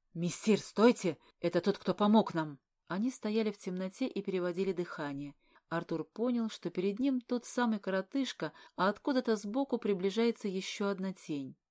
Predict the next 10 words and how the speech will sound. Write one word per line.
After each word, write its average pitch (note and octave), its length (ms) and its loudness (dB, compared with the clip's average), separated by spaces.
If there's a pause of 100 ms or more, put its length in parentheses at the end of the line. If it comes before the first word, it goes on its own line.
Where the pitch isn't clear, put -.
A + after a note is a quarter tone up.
(140)
Его G#3+ 300 0
привыкшие A#3+ 520 0
к - 100 -10
мраку G3+ 320 0
глаза F3 560 0
различили G3 600 0
слабо A#3+ 420 0
светлевшую G3 800 -2
рясу G#3+ 380 -2
цистерцианца. E3+ 1160 -6